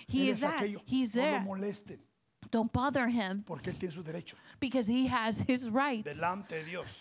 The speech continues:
Speaker 1: Before God.
Speaker 2: Delante de Dios.
Speaker 1: Before God.
Speaker 2: Él tiene la razón.
Speaker 1: He is within reason.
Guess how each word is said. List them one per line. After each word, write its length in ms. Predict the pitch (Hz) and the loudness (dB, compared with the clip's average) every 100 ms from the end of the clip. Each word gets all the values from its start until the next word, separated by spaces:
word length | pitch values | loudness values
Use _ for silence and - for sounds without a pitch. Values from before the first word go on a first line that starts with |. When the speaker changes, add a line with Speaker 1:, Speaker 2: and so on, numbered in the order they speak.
| - | -4
Speaker 1:
Before 440 | 240 226 - 330 302 | -2 0 2 2 2
God. 640 | 233 277 302 214 202 220 - _ _ _ | 2 2 2 0 0 -4 -8 _ _ _
Speaker 2:
Delante 500 | 151 160 190 196 185 | -4 0 0 -2 -6
de 60 | 175 | -6
Dios. 220 | 170 - - - | -6 -10 -6 0
Speaker 1:
Before 500 | 226 - 254 294 269 | 0 0 0 2 2
God. 580 | 240 277 247 196 202 170 | 2 2 2 2 0 -4
Speaker 2:
Él 60 | 143 | -6
tiene 140 | 147 | -8
la 80 | 120 | -8
razón. 260 | 113 - - | -12 -18 -20
Speaker 1:
He 460 | - 247 254 269 - _ - | -4 2 2 2 -4 _ -2
is 380 | 220 233 208 208 | 0 2 0 0
within 420 | 220 226 247 240 | 0 2 2 2
reason. 460 | 302 320 - 190 | 2 0 -2 -8